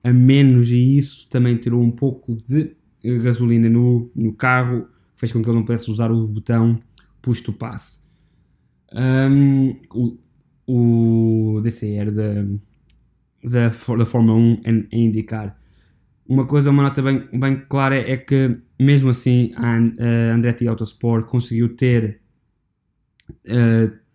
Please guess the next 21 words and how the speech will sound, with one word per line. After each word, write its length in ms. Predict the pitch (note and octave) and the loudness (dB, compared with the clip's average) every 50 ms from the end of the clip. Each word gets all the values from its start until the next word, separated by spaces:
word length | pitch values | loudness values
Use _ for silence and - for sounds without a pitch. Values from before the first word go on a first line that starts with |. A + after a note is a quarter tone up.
| _ _ _ _ _ _ _ _ _ | _ _ _ _ _ _ _ _ _
três 180 | - C#3 C3+ C3+ | -4 -4 -2 0
pilotos 360 | - C#3 C3 B2+ B2 B2 - | 0 2 2 2 2 0 0
no 100 | B2 A#2 | -2 -2
top 180 | - A2+ - - | -2 -4 -10 -8
quatro, 360 | - C3 C3 B2+ - - D3 | -6 -6 -6 -6 -4 -4 -2
não 160 | C3+ A#2+ A2+ | -2 0 0
é? 220 | A#2+ B2 C3 B2 - _ _ _ | 0 -2 -2 -4 -8 _ _ _
Com 760 | - - A2+ A2+ A2+ A2 A2 A2 A2 A2 A2 G#2+ G#2+ A2 G#2+ - _ _ _ _ _ _ _ _ _ _ _ _ _ _ | -8 -4 -2 -2 0 0 0 0 0 0 -2 -2 -4 -6 -8 -10 _ _ _ _ _ _ _ _ _ _ _ _ _ _
Colton 300 | - B2 A#2+ - A#2+ A2 - | -8 -8 -4 -2 -4 -4 -2
Herta 340 | A2+ A#2+ A2+ A2 A#2 A2+ | -2 -4 -4 -2 -4 -4
a 40 | A2+ | -4
conseguir 340 | A2 - A#2 A2 A2 - A2+ | -4 -4 -4 -6 -6 -6 -12
fechar 540 | G#2 - - - C3+ C3 C3 B2+ B2 - - | -14 -10 -6 -2 -2 0 0 -2 -2 -4 -4
e, 180 | - C3+ C3 B2+ | -2 0 0 0
mesmo 280 | G#2+ G#2+ B2+ B2+ B2 | 0 2 2 2 2
assim, 440 | A#2+ A2+ - - B2 A#2+ A#2 A2 G#2+ - _ _ _ _ _ _ _ _ - - | 2 0 -2 0 0 2 2 0 -2 -6 _ _ _ _ _ _ _ _ -10 -6
a 60 | A#2 | -4
Grosjean 380 | A2 A2+ A#2 A#2 A2 A#2+ A2+ A2 | -2 0 0 0 0 -2 -2 -2
ainda 300 | G#2 A2 A#2+ A#2 A2+ A2 | 0 0 0 0 0 -2
fel-, 340 | A2 - - - B2+ B2 A#2+ | -4 -10 -8 -4 -4 -2 -2
felicitou 1040 | A#2+ - B2 G#2+ - - - C#3+ C3+ - - A2+ G2+ - B2 A#2 A#2 A2 - - | -4 -4 -8 -8 -8 -8 -6 -6 -6 -4 -6 -6 -4 -2 -2 0 0 -2 -4 -8